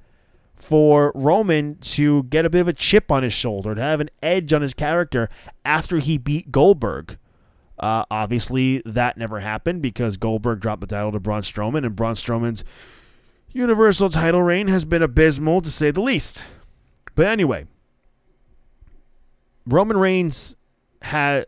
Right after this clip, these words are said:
at the time, were just like, did he turn heel? Is it, is it an edge on his character?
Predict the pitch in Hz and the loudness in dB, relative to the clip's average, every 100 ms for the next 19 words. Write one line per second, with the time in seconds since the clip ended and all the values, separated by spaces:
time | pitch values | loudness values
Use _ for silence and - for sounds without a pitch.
0 | - 147 156 - 180 214 196 147 139 147 | -6 -10 -8 -6 -4 -2 0 2 0 0
1 | 143 135 - - 107 180 196 254 - 240 | -2 -4 -16 -8 0 2 2 0 0 0
2 | 247 226 - 139 185 233 240 240 226 - | 0 -2 -6 -2 0 4 4 4 0 -2
3 | 190 214 220 - - - - 160 160 214 | -2 0 -4 -8 -20 -20 -8 -2 0 0
4 | 202 - - 156 202 196 196 196 175 165 | -2 -10 -4 0 2 4 2 2 -2 0
5 | 180 208 196 220 | 0 0 2 2